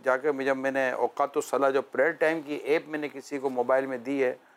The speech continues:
اس کے لیے تو بالکل ایک نئی چیز ہوتی ہے۔ مجھے بھی نہیں اندازہ ہوتا، یار، اس کو یہی نہیں پتہ کہ اتنی important، الگ بہت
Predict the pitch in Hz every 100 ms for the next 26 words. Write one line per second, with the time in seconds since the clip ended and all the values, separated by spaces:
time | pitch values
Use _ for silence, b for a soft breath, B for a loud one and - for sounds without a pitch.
0 | b b _ - - - 190 190 185 180
1 | 180 151 156 190 180 147 147 180 180 147
2 | 127 120 117 123 143 202 220 214 202 202
3 | 202 202 208 214 - - 190 170 196 180
4 | 185 196 180 - - 170 - _ - 131
5 | 160 165 143 117 151 180 147 - _ 113
6 | 143